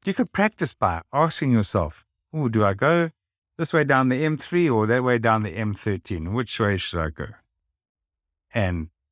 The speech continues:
first thought, you're going moment by moment and working with first thought. You might sometimes take the M thirteen and it's a longer way around, but you don't know what accidents or what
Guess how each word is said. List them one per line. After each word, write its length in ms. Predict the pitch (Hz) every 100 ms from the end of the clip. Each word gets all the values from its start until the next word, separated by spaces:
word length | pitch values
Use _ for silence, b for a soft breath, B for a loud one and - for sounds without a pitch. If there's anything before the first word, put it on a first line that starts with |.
| _
first 400 | - - 160 143
thought, 380 | - 95 - _ _ _
you're 80 | 113
going 240 | 165 147
moment 240 | 127 123 113
by 100 | 101
moment 400 | 98 95 95 - _ _
and 260 | - 71 - _
working 380 | 135 170 151 117
with 160 | 101 -
first 440 | - 175 151 -
thought. 240 | 156 98 - _ _ _ _ _ _ _ _ -
You 200 | 170 196
might 260 | 185 185
sometimes 480 | 175 165 165 147 127
take 240 | 139 131
the 160 | 131 123
M 120 | 120
thirteen 600 | 113 117 95 110 87 78 _ _ _ _ _ _ _ _
and 180 | 131 117
it's 140 | 101 95
a 80 |
longer 340 | 92 123 123 113
way 140 | 110
around, 420 | 110 110 85 80 - _ _ _ _ _ -
but 200 | 139 -
you 120 | 208
don't 220 | 147 113
know 180 | 107 98
what 260 | 95 95 101
accidents 600 | 110 - 107 101 92 104
or 160 | 90
what 200 | 92 101